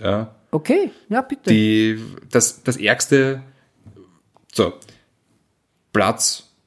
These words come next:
Speaker 1: drei,
Speaker 2: Mhm.
Speaker 1: Lazarett Renault Twingo mit V acht Mittelmotor.
Speaker 2: Mhm.
Speaker 1: Sicher leiwand. Ähm, dann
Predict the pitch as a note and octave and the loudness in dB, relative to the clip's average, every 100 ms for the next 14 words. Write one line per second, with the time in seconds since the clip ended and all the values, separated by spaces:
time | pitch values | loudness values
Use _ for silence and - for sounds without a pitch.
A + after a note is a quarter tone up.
0 | _ _ _ _ _ _ - G2 D#2+ B2 | _ _ _ _ _ _ -4 0 0 0
1 | F3 - _ _ _ - A#2+ - C3+ F#3 | -2 -12 _ _ _ -4 -4 -2 -4 -4
2 | - _ G2 G2 F2+ A#2+ C#3+ A#2+ B2 - | -6 _ 0 2 2 2 2 2 0 0
3 | G#2+ G#2 F#2+ - G2+ F#2+ G2 G3 - _ | 0 0 -4 -4 -4 0 0 0 -8 _
4 | _ _ _ _ _ _ - A2 - G#2 | _ _ _ _ _ _ -2 -2 0 0
5 | - - - G#2 G2 G2 F#2+ F2+ - - | 0 0 -4 -4 -2 -2 -4 -4 -2 -4
6 | G3 - C#3+ E3 F3+ - _ _ _ _ | -4 2 4 4 2 -16 _ _ _ _
7 | _ _ _ _ - - - G2+ F2+ F2 | _ _ _ _ -20 -12 -2 -2 0 -2
8 | D#2+ G2+ C3 - - - - _ - G2 | -2 -4 -8 -14 -20 -20 -20 _ -2 0
9 | G2+ G2+ G2+ - _ _ _ _ _ - | 2 0 -4 -10 _ _ _ _ _ -2
10 | F#2+ G2 G2 | -2 -2 -6